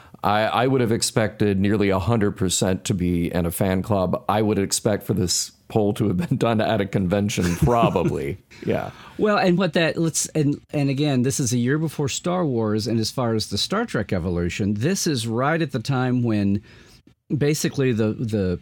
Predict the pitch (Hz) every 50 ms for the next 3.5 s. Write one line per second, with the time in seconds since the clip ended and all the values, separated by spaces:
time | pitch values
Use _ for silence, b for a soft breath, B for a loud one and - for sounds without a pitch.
0 | _ _ - 160 143 139 131 - 135 117 - 131 131 123 113 - 127 117 - 120
1 | 98 107 104 101 - - 98 80 110 107 107 113 107 - - 110 90 82 80 82
2 | 82 - - _ _ _ - - 131 127 107 87 95 92 113 113 110 92 98 98
3 | 113 107 104 95 85 87 85 90 110